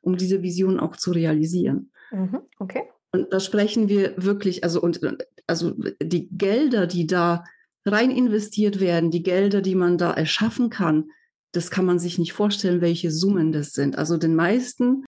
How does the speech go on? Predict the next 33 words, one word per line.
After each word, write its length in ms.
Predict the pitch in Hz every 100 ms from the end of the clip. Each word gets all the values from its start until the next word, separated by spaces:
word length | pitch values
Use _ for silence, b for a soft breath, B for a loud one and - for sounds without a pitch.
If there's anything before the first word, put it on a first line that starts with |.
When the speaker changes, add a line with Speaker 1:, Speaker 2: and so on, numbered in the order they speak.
| -
Speaker 1:
geht 220 | 196 202
es 100 | 196
nicht 160 | 196 196
in 80 |
den 100 | 180
Kopf 320 | 180 208 202 180
rein, 240 | 170 180
wie 120 | 180
das 200 | 180 175
überhaupt 360 | 165 165 165 185
möglich 400 | 190 196 143 -
ist. 320 | - - - -
Ja, 200 | 180 226
dass 240 | 214 180
da 120 | 185
in 200 | - 180
so 140 | 175 214
einer 300 | 202 208 214
schnellen 380 | - 190 180 185
Zeit, 360 | 185 156 156 -
weil 160 | 180
wir 160 | 196 180
einfach 320 | 180 202 202
natürlich 360 | 196 - 202 202
eingeschränkt 460 | 202 202 196 165
sind, 140 | 165 165
das 160 | 170
ist 100 | 185
vielleicht 260 | - 175 175
nochmal 260 | 180 190 175
so 80 |
eine 140 | 175 175
Ergänzung, 640 | 165 170 196 202 220